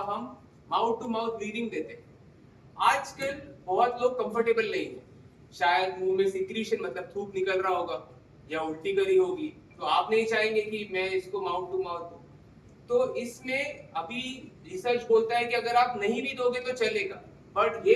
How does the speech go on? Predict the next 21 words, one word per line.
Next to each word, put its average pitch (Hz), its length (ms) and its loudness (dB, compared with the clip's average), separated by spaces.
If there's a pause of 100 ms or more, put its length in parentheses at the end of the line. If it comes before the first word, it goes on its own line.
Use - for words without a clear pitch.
करना 247 340 -4 (1200)
बहुत 180 320 0
जरूरी - 240 -4
है। - 100 -18 (680)
अगर 190 260 0
आप 208 260 2
mouth 214 340 0
to 220 100 -6
mouth 214 300 0
respiration 220 520 -6
दे 220 140 4
सकते 233 320 -4
हो - 200 -6 (300)
तो 202 120 -4
कैसे 208 280 -2
देना 247 280 4
है? 254 160 -2 (400)
नाक 208 280 2
बंद 226 200 -4
करनी 240 320 2
है, 247 140 -2